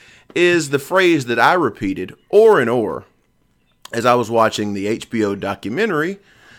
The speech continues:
Leaving Neverland about the pop artist Michael Jackson. <laughs>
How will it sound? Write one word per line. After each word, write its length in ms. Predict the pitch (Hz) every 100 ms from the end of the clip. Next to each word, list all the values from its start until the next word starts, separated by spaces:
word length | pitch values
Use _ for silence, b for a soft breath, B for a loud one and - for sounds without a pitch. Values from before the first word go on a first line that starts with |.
| b b -
Leaving 400 | 110 117 107 110
Neverland 640 | 170 123 101 87 98 147
about 360 | 127 101 107 -
the 140 | 95 92
pop 320 | - 120 95
artist 500 | 87 87 123 - - _ _
Michael 280 | 87 90 101
Jackson. 600 | 127 139 123 - 80
<laughs> 40 | -